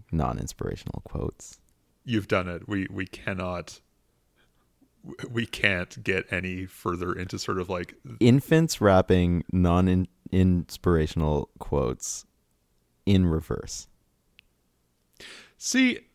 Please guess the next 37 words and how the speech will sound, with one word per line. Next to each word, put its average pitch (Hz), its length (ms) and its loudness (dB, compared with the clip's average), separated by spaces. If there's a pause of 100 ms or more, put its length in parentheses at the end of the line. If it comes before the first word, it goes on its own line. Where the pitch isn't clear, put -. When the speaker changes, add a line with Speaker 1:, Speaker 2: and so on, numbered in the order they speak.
(240)
Speaker 2:
now 190 160 8
this 226 220 2
is 208 80 -4
where 190 140 2
you've 139 180 0
lost 101 320 0
me, 87 140 -12 (340)
because 131 540 0 (760)
Speaker 1:
Oh. - 140 -10
Speaker 2:
I 131 60 8
wouldn't 135 240 6
be 127 80 6
able 117 160 4
to 113 140 -2
understand 92 520 -2
it - 100 -10
anymore. 85 520 -12 (380)
Speaker 1:
Oh, 165 360 12
no, 143 260 8
no, 143 260 8
no, 101 260 6
no, 110 220 4
no, - 0 -
no, 95 160 2
no. 92 280 -2 (880)
Okay, 82 300 0 (180)
okay, 101 180 2
one 104 220 6
more, 101 320 0
one 92 160 2
more. 87 140 2
Speaker 2:
Okay, 90 100 0 (200)
okay. 90 220 -4 (260)
Speaker 1:
Infants 110 640 0 (160)
rapping 90 760 0 (580)
non-inspirational 87 1080 0
quotes - 520 -4